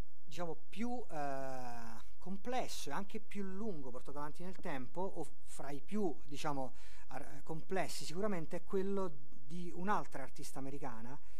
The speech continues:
che si chiama Louise Lawler, che dalla fine degli anni settanta ha dedicato la quasi totalità della sua produzione,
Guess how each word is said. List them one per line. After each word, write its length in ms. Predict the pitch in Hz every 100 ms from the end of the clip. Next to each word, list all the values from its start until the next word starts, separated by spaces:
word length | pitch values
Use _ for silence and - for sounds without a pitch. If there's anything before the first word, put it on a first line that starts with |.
| - - -
che 120 | -
si 160 | - -
chiama 380 | 151 139 139
Louise 560 | 139 143 151 139 - -
Lawler, 600 | 139 143 120 120 143 170 - - - - - -
che 260 | 240 151
dalla 240 | 143 151 156
fine 260 | 269 254
degli 200 | 170 151
anni 160 | 147 139
settanta 840 | 175 - - 135 117 117 160 175 - - - - - - - - -
ha 100 | 170
dedicato 420 | 226 233 165 160 - - - -
la 160 | 190 -
quasi 280 | 240 -
totalità 440 | 220 190 202 196 165
della 180 | 135 131
sua 160 | 165
produzione, 960 | 147 147 156 - 202 175 147 135 127